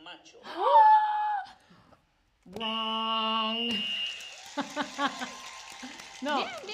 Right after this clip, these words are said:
Speaker 3: bien.
Speaker 2: wrong nuestra explicación,
Speaker 3: Sí.
Speaker 2: pero luego
Speaker 3: <laughs>
Speaker 2: resulta que, que lo he dicho bien, ¿no? Por suerte. <laughs>
Speaker 3: Claro, sí, no, sí, sí, supongo que tiene sentido.
Speaker 2: Claro.
Speaker 3: Eh,
Speaker 2: Sí.
Speaker 3: sí, eh.
Speaker 2: Sí.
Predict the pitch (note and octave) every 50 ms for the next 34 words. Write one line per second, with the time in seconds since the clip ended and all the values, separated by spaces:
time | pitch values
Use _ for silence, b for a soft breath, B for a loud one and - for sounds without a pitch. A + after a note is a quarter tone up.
0 | A#4 A#4 - C4 A#3+ B3+ C#4+ D4 D#4 E4+ E4+ D#4+ D#4 D4 B3+ - C#4+ C4+ C4 C4
1 | - A#3+ B3 B3 B3 A3+ A3+ G#3+ A#3+ C4 C#4 D4 D#4+ E4 E4+ F#4 G4+ G4 - -
2 | - - B3 A#3+ A#3 - - A#3+ B3+ C#4+ D4 D4 C4+ B3+ B3 B3 B3 C4 C4+ C#4
3 | C4 D4+ D4+ D4+ C#4 C4 A#3+ A3+ G#3+ G#3 G3+ F3+ G#3+ B3 A3+ A3+ A#3+ A#3 C#4 C4+
4 | - A#3+ A#3+ G#3+ G#3 A#3+ C#4 C#4 B3 A3 G#3 G#3+ A#3+ C#4 - G3+ F#3+ F#3+ - -
5 | C4 C4+ C4+ C4 - - F3 F3 G3+ G3+ - B3+ B3+ A3+ A#3 A3+ C#4 D4 D4+ D#4
6 | D#4+ D#4 D4+ C4+ C4 B3+ A#3+ A#3 A#3+ B3 - - - - A#4 A4 F#4+ C#4 C4 F4
7 | F4+ E4+ D#4+ E4+ - - C#4 C4 B3+ - A4 A#4 A#4 A4+ - _ _ _ - F#4
8 | F#4 F4+ F#4 D#4 F4 F#4 G#4 A4 G4 E4 E4+ F4+ F#4 F#4 F#4+ E4 D4 B3 - D4+
9 | D#4 D#4+ D#4+ D#4+ F#4 G4 - _ _ _ _ - B3+ B3 A3+ G#3 G3 - - -
10 | _ _ _ _ _ _ _ _ _ _ _ _ - A#3+ A#3 A#3 A#3+ A#3+ A#3+ -
11 | B3+ F#3+ F3+ F3 F3 F3+ - _ _ _ - G3+ G3+ G#3 - - - C#3 D3